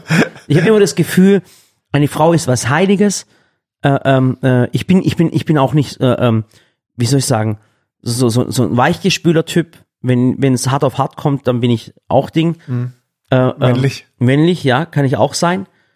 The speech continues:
Speaker 1: Ähm, äh, aber, aber wie gesagt, ich darf mich jetzt nicht in irgendwelche Probleme reinreiten.
Speaker 2: Nee.
Speaker 1: Ja, ich bin ein ganz normaler Mensch, lasst mich einfach in Ruhe, okay? Ich muss
Speaker 2: Mhm.
Speaker 1: arbeiten, ich mach meinen Garten, so.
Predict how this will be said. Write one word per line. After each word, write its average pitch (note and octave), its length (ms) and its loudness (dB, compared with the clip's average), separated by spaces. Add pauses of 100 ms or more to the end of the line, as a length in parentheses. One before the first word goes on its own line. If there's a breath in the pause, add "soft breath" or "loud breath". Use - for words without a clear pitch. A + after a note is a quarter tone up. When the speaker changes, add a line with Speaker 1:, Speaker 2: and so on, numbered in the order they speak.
(340)
Speaker 1:
Ähm, C#3 300 0
äh, C3+ 40 -4
aber, C3 540 2
aber B2+ 400 0
wie C3+ 140 -6
gesagt, B2+ 440 -4 (100)
ich - 140 -20
darf B2 200 -4
mich A#2+ 100 -2
jetzt A2+ 160 -4
nicht A2 100 -6
in A2 80 -6
irgendwelche G#2+ 300 -6
Probleme A2 560 -4
reinreiten. G#2 500 -2 (160)
Speaker 2:
Nee. G#2+ 140 -2 (260)
Speaker 1:
Ja, A2+ 220 0
ich - 100 -10
bin D#3 160 0
ein C#3 60 -4
ganz E3+ 220 -2
normaler B2 320 2
Mensch, A#2 260 -2
lasst C3 220 -4
mich C3 120 -4
einfach A#2 180 0
in A#2+ 60 0
Ruhe, A2 240 2
okay? A2+ 220 -4
Ich A#2 140 -6
muss G#2+ 200 -2
Speaker 2:
Mhm. - 60 -8
Speaker 1:
arbeiten, C3 280 0
ich B2+ 120 -2
mach C3 140 -2
meinen B2 180 0
Garten, G#2+ 440 -2
so. G#2+ 240 0